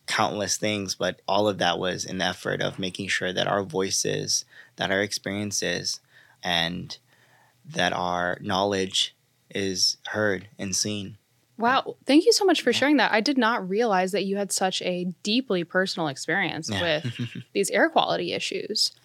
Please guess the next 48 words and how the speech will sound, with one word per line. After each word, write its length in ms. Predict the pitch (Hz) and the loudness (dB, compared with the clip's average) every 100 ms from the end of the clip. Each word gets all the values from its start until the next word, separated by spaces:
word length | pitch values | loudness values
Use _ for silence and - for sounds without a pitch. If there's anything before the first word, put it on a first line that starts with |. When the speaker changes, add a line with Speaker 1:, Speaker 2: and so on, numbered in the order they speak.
| - | -18
Speaker 1:
Yeah. 80 | 104 104 | -14 -2
Speaker 2:
that 140 | 175 | 0
you're 280 | 170 170 160 | 0 -2 -2
discussing 480 | 185 - 196 202 190 | -4 0 0 2 2
and 100 | 208 | 4
we're 100 | 214 | 2
still 220 | - 220 | 4 2
seeing 340 | - 202 190 180 | 2 0 0 -2
today, 440 | 190 240 233 - | 2 4 4 2
and 120 | 175 | -4
we're 80 | 175 | -6
seeing 200 | - 185 | -6 -6
Speaker 1:
Yeah. 60 | 180 | -4
Speaker 2:
a 20 | |
lot 120 | 170 | -6
of 80 | 185 | -4
discussion 400 | - 156 - - | -6 -4 -6 -8
about 180 | - - | -10 -8
today. 380 | - 87 - - _ _ _ _ _ _ _ | -4 -4 -4 -8 _ _ _ _ _ _ _
I 60 | 202 | 0
appreciate 440 | 190 196 - - - | 2 0 -2 -4 0
that. 220 | 160 - | 0 2
And 140 | 233 | 4
then 160 | 226 214 | 4 4
I 200 | - 214 | 4 4
also 640 | - 226 254 208 185 185 - | 6 4 4 4 4 4 2
am 560 | 180 170 160 156 165 - | 2 2 2 0 -4 -2
so 260 | - 233 320 | 2 6 6
impressed 300 | 311 277 - | 6 4 4
with 80 | 294 | 4
how 140 | 220 | 2
young 480 | 180 175 170 285 370 | 2 0 2 4 4
you 140 | 269 | 4
were. 240 | 170 151 160 | 6 6 6
I 100 | 202 | 6
didn't 280 | 254 240 202 190 | 4 0 -4 -4
realize 720 | 202 269 262 160 143 131 185 | -2 2 4 4 4 2 -2
that 200 | 190 - | -2 -4
Speaker 1:
Mm. 100 | 180 | -6
Speaker 2:
you 220 | 185 185 | -4 -2
were 480 | 185 165 156 156 175 _ _ _ _ - | 0 2 2 2 -2 _ _ _ _ 0
in 240 | 214 202 | 2 4
middle 180 | 208 302 | 4 4
school 320 | - - 160 | 2 0 0
when 140 | 165 160 | 2 0
you 100 | 175 | 0
started 380 | - 185 185 180 | 2 2 2 -2
really 640 | 180 180 180 165 160 180 | 2 4 4 4 2 0